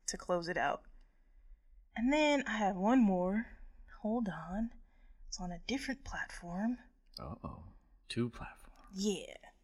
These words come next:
Speaker 2: Dang.
Speaker 1: Then we have, uh, shout out to my cousin Marika. <laughs>
Speaker 2: <laughs>
Speaker 1: M Hay, underscore M Hayes says that getting her nails done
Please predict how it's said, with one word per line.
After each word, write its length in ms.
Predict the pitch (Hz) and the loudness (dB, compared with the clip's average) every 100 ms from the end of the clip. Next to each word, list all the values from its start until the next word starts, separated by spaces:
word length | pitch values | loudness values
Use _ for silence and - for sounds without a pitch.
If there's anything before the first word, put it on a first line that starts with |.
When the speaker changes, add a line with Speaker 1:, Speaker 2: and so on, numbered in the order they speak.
| - | -10
Speaker 2:
Dang. 240 | 110 107 - - - - - - _ _ _ - - - - | -6 -6 -8 -18 -20 -20 -20 -20 _ _ _ -20 -20 -10 8
Speaker 1:
Then 400 | 254 277 269 240 | 12 12 12 10
we 120 | 233 | 8
have, 400 | 233 196 180 180 | 10 12 12 10
uh, 540 | - 180 175 170 - 196 - - - - - _ - - - - - | 10 10 12 10 6 2 -6 -20 -20 -20 -20 _ -20 -20 -20 -20 -12
shout 240 | - 180 | -4 0
out 60 | 185 | 2
to 100 | 202 | 4
my 100 | 185 | 4
cousin 240 | 202 196 | 4 2
Marika. 380 | 208 202 175 180 - - - - - - | 4 2 2 -2 -4 -14 -14 -14 4 12
<laughs> 840 | - - 262 208 214 - 226 196 - 160 - - - - | 12 12 12 12 12 10 10 8 8 2 0 -8 -4 4
Speaker 2:
<laughs> 720 | 403 392 370 320 277 240 - | 6 8 8 6 4 0 12
Speaker 1:
M 160 | 247 262 | 12 12
Hay, 300 | 233 233 - | 12 10 12
underscore 460 | 233 262 254 233 226 | 12 12 10 10 10
M 200 | 220 240 | 10 12
Hayes 420 | 196 180 170 180 | 12 12 10 8
says 580 | - 170 170 165 165 - | 8 10 10 8 6 6
that 300 | 170 160 175 | 8 8 8
getting 220 | 226 240 | 8 10
her 100 | 214 | 12
nails 300 | 196 185 190 | 12 10 8
done 520 | 170 165 160 - 196 | 6 8 6 2 -2